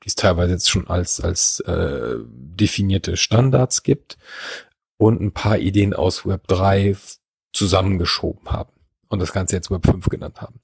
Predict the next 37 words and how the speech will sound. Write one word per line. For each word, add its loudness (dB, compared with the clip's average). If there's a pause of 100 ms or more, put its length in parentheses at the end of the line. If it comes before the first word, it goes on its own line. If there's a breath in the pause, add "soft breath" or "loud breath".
Die -4
Idee -2
ist, 2
sie -2
benutzen 0
sehr 0
viel 0
sogenannte -2
D 0
I 0
D, 4
das -2
sind, 0
äh, -6
Decentralized 0
Identifiers, 0
das -4
ist 0
ein -4
seit 2
zweitausendeinundzwanzig 0
definierter 0
W 0
drei -2
C 2
Standard, 4
also 4
das -2
kann -4
man -2
auch -6
jetzt -2
schon 2
in -2
normalen 0
Webseiten -2
benutzen. 0